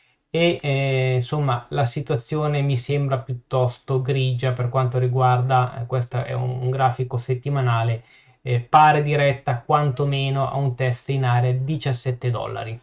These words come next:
L'ultimo sguardo a Parigi, perché udite udite, eh, Parigi scende sotto i minimi dell'anno e chiude il ribasso dell'uno e sessantuno per cento, per cui Parigi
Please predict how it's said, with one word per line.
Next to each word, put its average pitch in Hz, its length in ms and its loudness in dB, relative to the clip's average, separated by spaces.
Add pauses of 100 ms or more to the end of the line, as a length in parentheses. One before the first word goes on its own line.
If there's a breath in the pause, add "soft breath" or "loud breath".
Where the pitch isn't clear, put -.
(560)
L'ultimo 208 460 -4
sguardo 180 680 0
a - 140 0
Parigi, 220 680 -4
perché 165 680 -4
udite 160 340 -10
udite, 160 600 -4
eh, 131 440 -6
Parigi 156 520 -8
scende 143 840 -6
sotto 180 880 -8
i 175 160 -6
minimi 147 480 -6
dell'anno 131 840 -6
e 165 160 -12
chiude 147 460 -10
il 131 240 -8
ribasso 151 560 -4
dell'uno 135 400 -6
e 131 40 -6
sessantuno 127 540 -10
per 123 140 -10
cento, 127 340 -10
per 131 180 -16
cui 151 220 -10
Parigi 156 680 -8